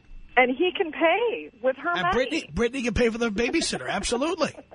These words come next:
Speaker 1: Well, it was really nice talking to you, Tom.
Speaker 2: I'm sure it was.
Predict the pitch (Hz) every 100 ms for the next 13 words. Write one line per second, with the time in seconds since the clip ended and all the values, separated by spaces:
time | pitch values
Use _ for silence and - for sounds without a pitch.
0 | 269 - _ _ _ _ - - - 294
1 | - - - - - - - - - -
2 | - _ - 311 311 311 254 285 285 320
3 | 359 339 311 311 - 302 269 269 247 233
4 | 208 226 208 208 220 - _ _ _ 180
5 | 190 - 196 180 170